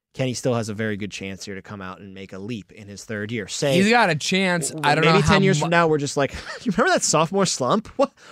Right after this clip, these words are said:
Speaker 1: what was that? That was so weird. Ugh, what a blip on the radar." Or maybe that's just who he is.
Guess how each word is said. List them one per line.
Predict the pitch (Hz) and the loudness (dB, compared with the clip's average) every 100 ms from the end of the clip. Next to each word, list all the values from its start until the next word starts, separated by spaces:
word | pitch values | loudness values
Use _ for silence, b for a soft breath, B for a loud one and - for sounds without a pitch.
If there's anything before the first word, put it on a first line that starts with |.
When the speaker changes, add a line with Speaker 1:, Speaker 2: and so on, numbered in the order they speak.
| 226 | 0
Speaker 1:
what | 170 311 | 2 4
was | 381 214 | 2 2
that? | 160 247 147 110 | 4 4 2 2
That | 220 269 | 0 2
was | 226 | 0
so | - 190 | 0 0
weird. | 143 202 156 101 | 2 2 0 0
Ugh, | 127 175 101 b b | 0 0 0 b b
what | 180 | 0
a | 233 | 2
blip | 151 170 | 2 2
on | 180 | 2
the | 147 | 4
radar." | 135 175 131 117 104 b b b - | 4 4 4 2 -2 b b b 2
Or | 147 147 131 117 107 _ _ - | 4 6 6 4 -2 _ _ -8
maybe | 107 104 | -4 -2
that's | 101 95 | -4 -6
just | - 95 - - _ | -8 -8 -10 -18 _
who | 92 | -12
he | 90 95 | -6 -6
is. | 92 - - | -6 -10 -20